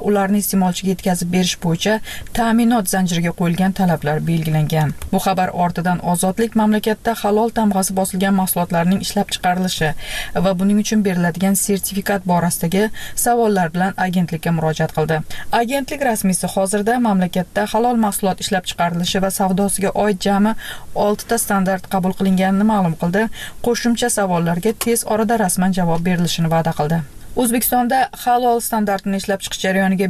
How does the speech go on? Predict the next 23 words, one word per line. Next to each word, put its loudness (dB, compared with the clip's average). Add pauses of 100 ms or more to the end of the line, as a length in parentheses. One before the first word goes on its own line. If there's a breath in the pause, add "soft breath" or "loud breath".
(100)
bilvosita 0
aloqador 0
bo'lgan 2
rasmiyning 2 (380 loud breath)
ismini 2
sir -2
saqlash -2
sharti -2
bilan 2
Ozodlik -2
aytishicha, 0 (380 loud breath)
Islom 0
davlatlari 0
bilan 0
izchillashayotgan 0
hukumat 0
darajasidagi -2 (100)
aloqalarga 0
hamohang 0
ravishda 0 (460 loud breath)
mahsulotlar 0 (140)
eksporti -2
va 0